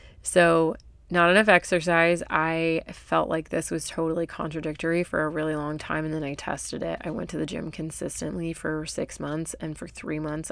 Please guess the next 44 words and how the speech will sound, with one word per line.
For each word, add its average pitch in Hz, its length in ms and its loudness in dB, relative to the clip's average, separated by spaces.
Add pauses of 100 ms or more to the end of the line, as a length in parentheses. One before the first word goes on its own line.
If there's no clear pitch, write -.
I 156 40 -4
went 156 200 -6
three 156 160 -4
to 156 60 -4
four - 180 -8
times 156 320 -8
a - 60 -4
week, 151 280 -4
and 156 120 -8
I 151 80 -6
lifted 147 360 -6
really 160 460 -4
hard, 160 500 0 (920)
um, 156 420 0
and 165 100 -2
did 156 200 0
strength - 340 -4
training, 175 540 0
and 156 120 -4
it 147 280 -6
was 156 160 -6
a 185 60 -4
game - 200 -10
changer. - 480 -10 (140)
I've 160 160 -2
never 156 260 -4
been 156 180 -4
so 147 220 -4
energized 160 680 -6 (180)
in 147 160 -6
all 131 140 -4
my - 140 -8
life. - 420 -8 (100)
So - 340 -4
that's 156 200 -4
all 160 80 0
I 160 40 2
have 156 100 0
to 175 60 -8
say - 140 -6
about 151 280 -2
that. 175 280 6 (920)
Uh, 160 300 -2
tested 170 640 0